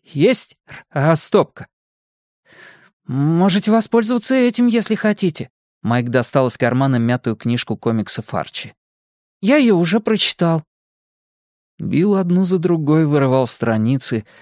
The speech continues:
медленно и степенно. Другие сидели у стены, колено к колену, плечо к плечу, наблюдали, молчали.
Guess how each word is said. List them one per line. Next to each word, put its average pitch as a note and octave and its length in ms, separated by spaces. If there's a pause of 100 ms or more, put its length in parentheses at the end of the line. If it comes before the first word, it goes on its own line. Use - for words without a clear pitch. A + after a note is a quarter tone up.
(180)
медленно C#3 800
и B2+ 40
степенно. G#2+ 800 (420)
Другие A#2 460
сидели E3 440
у E3+ 100
стены, C#3 540 (320)
колено A#2+ 480
к - 100
колену, A#2 560
плечо A2+ 460
к - 100
плечу, C#3 480
наблюдали, A#2 960 (340)
молчали. - 840